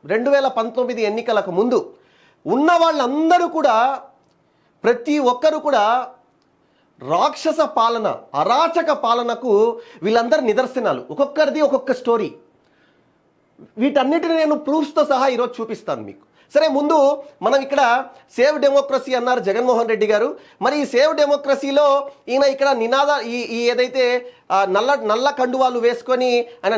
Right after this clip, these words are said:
నిరసన తెలియజేశారు. ఈ నిరసన తెలియజేస్తూ ఆయన ఒక వీడియోలో మాట్లాడారు. అది చూద్దాం ఒకసారి మనం.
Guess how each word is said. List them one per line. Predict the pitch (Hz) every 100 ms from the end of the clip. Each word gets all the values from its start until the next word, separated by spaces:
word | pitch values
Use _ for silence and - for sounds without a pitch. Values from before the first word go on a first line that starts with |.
| 190
నిరసన | 233 294 285 277
తెలియజేశారు. | 240 247 233 226 233 220 269 - _ _ -
ఈ | 247
నిరసన | 247 302 320 330 311
తెలియజేస్తూ | 277 285 277 277 - 262 269 269 - -
ఆయన | 269 285 262 269 - - -
ఒక | 214 226 269
వీడియోలో | 339 330 302 269 247 277 - _ _ _ _ _ _ _ _ - 190
మాట్లాడారు. | 254 269 214 151
అది | 156 269
చూద్దాం | 233 220 139
ఒకసారి | - 117 90
మనం. | 95